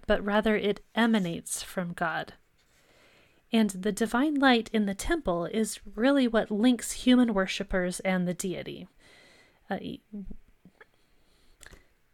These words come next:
and the divine light in the temple is what links human worshipers to God himself. We've talked so much about God being the light,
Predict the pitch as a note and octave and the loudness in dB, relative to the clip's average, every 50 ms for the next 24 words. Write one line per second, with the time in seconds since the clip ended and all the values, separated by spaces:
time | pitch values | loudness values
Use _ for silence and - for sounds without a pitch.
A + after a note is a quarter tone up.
0 | _ _ G#3+ G3+ G3 G#3+ G#3 - A3 A3+ B3 D#4 F4 D4 G#3 F#3 F3+ F#3+ F#3+ F#3 | _ _ -4 -2 -2 -2 -2 0 0 2 2 2 2 2 0 0 0 -2 -4 -4
1 | F#3 - - F#3+ F3 - F#3 - - G#3+ F#3+ - G3+ G#3 - - G#3 A3+ G#3+ G3 | -4 -6 -8 -8 -8 -6 -4 -2 -2 -2 -2 0 0 0 0 0 0 -2 -2 -2
2 | - - - - - C#4 C#4+ D4+ C#4+ C4 G#3+ G3 G3 - - F#3 - - F3+ F3 | -4 -8 -6 0 2 4 4 4 4 2 0 0 -2 -4 -8 -8 -6 -6 -6 -6
3 | F3+ - - - - - A3 G3+ - G3 F3 F3 E3+ E3+ F#3 F3+ F3+ - - - | -6 -8 -10 -10 -6 -6 -4 -2 0 0 0 0 0 -2 -6 -6 -6 -6 -6 -6
4 | - - - - - - - - - _ _ _ _ _ _ _ _ _ _ _ | -8 -8 -12 -16 -20 -20 -20 -20 -20 _ _ _ _ _ _ _ _ _ _ _
5 | _ _ _ _ _ _ _ _ _ _ _ _ - - _ _ _ _ _ - | _ _ _ _ _ _ _ _ _ _ _ _ -20 -20 _ _ _ _ _ 0
6 | A3 A3+ A3 - - C4 C#4+ C#4 - - - - C4 A#3 B3 A#3+ - - F#3+ G3+ | 0 0 0 -2 -2 0 0 0 -2 -4 -4 -2 0 0 0 0 -2 -2 -2 -2
7 | F3+ F3 F3+ - - F#3 F#3+ G#3+ C#4 D4 B3 G3 F#3+ G3+ F3+ F3 F3+ F3 E3 - | -2 -2 -4 -2 0 2 4 4 2 2 0 -2 -2 -2 -2 -2 -2 -2 -2 -2
8 | F3 E3+ E3 E3 F#3 A3 A3+ - | -2 -2 -2 -2 -2 -4 -6 -8